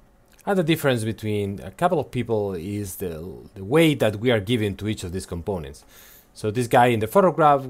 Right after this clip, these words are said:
is going to have different weights, different coefficients here.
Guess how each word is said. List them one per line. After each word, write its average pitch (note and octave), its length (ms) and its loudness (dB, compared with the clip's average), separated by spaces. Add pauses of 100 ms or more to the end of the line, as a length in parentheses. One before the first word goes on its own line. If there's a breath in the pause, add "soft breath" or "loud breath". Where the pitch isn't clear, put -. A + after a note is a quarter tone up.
is B2+ 140 -8
going A#2+ 140 -2
to A#2 100 -4
have G#2 240 4
different C#3+ 460 2
weights, C3 320 4
different G#2 420 -6
coefficients F#2+ 640 -4
here. G#2+ 420 -4